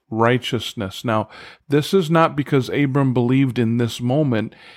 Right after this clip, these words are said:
His faith, his belief came earlier on when God called him first out of Ur of the Chaldeans and then out of Hamor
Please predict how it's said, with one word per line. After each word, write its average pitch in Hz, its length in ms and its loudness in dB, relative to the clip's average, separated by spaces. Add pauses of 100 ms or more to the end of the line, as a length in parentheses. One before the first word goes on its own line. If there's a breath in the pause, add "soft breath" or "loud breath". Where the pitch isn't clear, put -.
(240 loud breath)
His 165 340 0
faith, 123 680 0
his 143 240 -2
belief 127 680 -2 (320 soft breath)
came 139 380 0
earlier 147 540 0
on 135 420 2
when 110 240 -2
God 123 480 -2
called 151 520 0
him 104 440 -4 (560 loud breath)
first 151 480 0
out 139 240 0
of 123 380 0
Ur 143 240 2
of 117 140 -2
the 123 100 0
Chaldeans 131 800 -2
and 113 220 -4
then 131 300 -2 (460 loud breath)
out 117 200 0
of 120 220 -2
Hamor 117 720 0